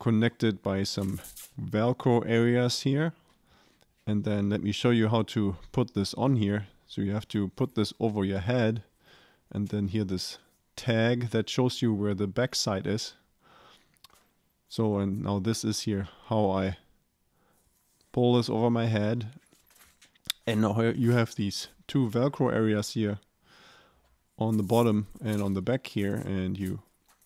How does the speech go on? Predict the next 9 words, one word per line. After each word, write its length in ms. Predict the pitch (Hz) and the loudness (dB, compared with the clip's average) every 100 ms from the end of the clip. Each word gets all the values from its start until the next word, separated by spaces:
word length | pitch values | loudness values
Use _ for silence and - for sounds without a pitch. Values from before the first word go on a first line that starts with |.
| - - _ | -18 -18 _
pull 240 | - 127 117 | -2 0 2
this 220 | 104 - - | 0 -4 -4
over, 420 | 107 101 151 175 _ _ _ _ _ _ _ _ - | -2 0 0 -2 _ _ _ _ _ _ _ _ -4
and 80 | |
then 140 | 107 107 | 0 0
I 100 | 101 101 | -2 -6
attach 560 | - - 127 123 - - - - _ | -8 -2 -2 -2 -6 -10 -20 -20 _
these 220 | 110 104 | -6 -6
two 380 | - - 113 101 | -8 -6 -4 -4